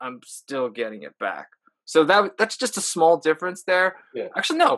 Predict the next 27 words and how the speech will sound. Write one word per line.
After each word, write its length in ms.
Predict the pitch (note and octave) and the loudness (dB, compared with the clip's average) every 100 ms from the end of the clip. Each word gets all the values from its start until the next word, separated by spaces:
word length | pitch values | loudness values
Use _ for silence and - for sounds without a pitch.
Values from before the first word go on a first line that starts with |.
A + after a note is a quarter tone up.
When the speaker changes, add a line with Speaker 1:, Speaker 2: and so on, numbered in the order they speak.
| - | 0
Speaker 1:
fuck 180 | F#3+ | -2
that. 120 | - - | -2 -2
That's 160 | - | 0
a 40 | F#4+ | 0
huge 460 | - A3 D4 G#3 | 0 6 6 6
<laughs> 80 | - | 0
difference 380 | - - A2+ - | -2 -2 -2 2
Speaker 2:
It's 20 | |
a 40 | - | 4
Speaker 1:
right 100 | B2 | 4
Speaker 2:
huge 120 | B2 | 4
Speaker 1:
there. 260 | B2 A#2 | 2 2
Speaker 2:
difference. 260 | - A#3 - | -2 -8 -12
It's 120 | - | -6
a 40 | F3+ | -2
huge 120 | E3 | 2
Speaker 1:
Yeah. 60 | - | 0
Speaker 2:
difference. 140 | - _ _ _ _ _ _ | -2 _ _ _ _ _ _
It's 40 | E3 | -8
Speaker 1:
Because 640 | C#3 A3+ G#3 F#3+ - - _ | 2 4 4 2 -4 -16 _
he 240 | - G#3+ C4 | -10 -6 -6
shouldn't 480 | - - B3+ B3 - _ _ _ _ | -4 -2 0 0 -2 _ _ _ _
be 220 | - C#4 C4 | -2 2 4
Alex 320 | C#3 C3 - | 2 0 -4
Murphy 520 | D3+ A#2+ C#3 A#2+ G#2+ - | -6 -4 -6 -6 -10 -14
when 140 | C#3 | -10
he's 480 | C#3+ B2+ A#2 - - | -8 -8 -10 -16 -20